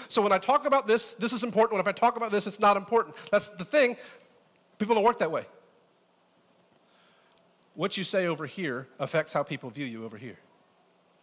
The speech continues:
Aristotle theorized that there were three elements to effective communication:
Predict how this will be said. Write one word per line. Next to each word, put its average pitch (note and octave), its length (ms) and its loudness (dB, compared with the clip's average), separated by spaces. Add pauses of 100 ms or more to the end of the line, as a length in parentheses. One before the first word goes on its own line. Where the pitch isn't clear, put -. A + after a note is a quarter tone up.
(720)
Aristotle F#3+ 460 4
theorized F3+ 420 2
that D#3+ 80 -16
there D#3+ 100 -6
were D3 60 -8
three G3 380 -8
elements E3+ 440 0
to D#3+ 120 -10
effective D#3 420 -6
communication: D#3 680 -8